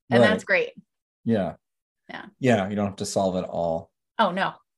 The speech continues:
Speaker 2: I, I feel like while I have you, I need to, to ask, uh, if, if this, um, working from home and the distributed teams, has that made it,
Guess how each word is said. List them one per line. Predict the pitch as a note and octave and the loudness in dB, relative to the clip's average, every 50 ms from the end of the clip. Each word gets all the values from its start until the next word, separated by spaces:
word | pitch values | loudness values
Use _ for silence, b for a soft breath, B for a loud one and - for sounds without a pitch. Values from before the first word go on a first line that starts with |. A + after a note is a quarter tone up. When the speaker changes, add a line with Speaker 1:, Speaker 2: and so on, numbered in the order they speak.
| b b b b b b b b b b _ _ _ | b b b b b b b b b b _ _ _
Speaker 2:
I, | - D3+ - - | 0 0 2 2
I | E3+ | 0
feel | D3 - G#3 | 4 6 6
like | G#3+ G#3+ G#3+ | 6 8 8
while | A#3+ A3 | 8 8
I | G3+ | 8
have | E3 D3 D#3 D3+ D3 | 8 6 2 0 2
you, | D#3 D3 | 2 2
I | C3+ | 2
need | B2+ C3 B2+ | 2 0 0
to, | A#2+ B2 A2+ G#2+ G#2 - _ - | 0 -2 -2 -2 -6 -10 _ -8
to | - A#2 - - | -8 -8 -6 -4
ask, | B2 A#2+ B2 A#2+ A#2 - - _ - | -2 -2 0 -2 -2 -6 -12 _ -2
uh, | A#2+ A2 G2+ G#2 - _ _ | -2 -2 -2 -4 -10 _ _
if, | B2 A#2+ A#2 - - _ - | -6 -6 -6 -6 -10 _ -4
if | A#2+ A2+ G#2+ - - | -2 -2 -2 -4 -8
this, | - A#2 A#2 A2+ A2 - - - - _ _ _ | -6 -4 -2 -2 -2 -4 -10 -14 -16 _ _ _
um, | - G#2+ G#2 G2+ G2 G2 G2 G2 - - _ _ _ _ _ _ - - _ _ _ _ _ _ - | -6 -4 -4 -2 -2 -2 -4 -6 -8 -12 _ _ _ _ _ _ -20 -20 _ _ _ _ _ _ -12
working | B2+ B2 A2+ A#2 B2+ B2 B2+ C#3 B2 | -10 -6 -2 0 0 0 0 -2 -4
from | A#2 - C3 A#2 | -2 -2 -4 0
home | A2+ A#2+ A#2 A#2 A#2 A2+ A2+ A2+ | 2 4 4 4 4 4 2 2
and | A2 G#2 G#2 | 0 0 -2
the | G#2 | -4
distributed | F#2+ G#2 F#2+ - - A#2 A2+ A#2+ A2 G#2+ G#2 G#2 | -4 -6 -8 -8 -8 -6 -4 -4 -4 -6 -8 -10
teams, | - - - - A#2+ A#2 A2 G#2+ A2 G#2+ G#2+ G#2 - | -12 -18 -6 -2 -2 -2 0 -2 -2 -4 -6 -6 -8
has | A#2 A2 G#2+ | -10 -4 0
that | - C3 D3 D3 - | 2 2 2 2 0
made | C#3+ C3+ C3+ C3+ C3+ C3 A#2+ | -2 -2 0 0 0 0 0
it, | A#2 A2+ A2 G#2+ - - | 0 0 -2 -2 -6 -12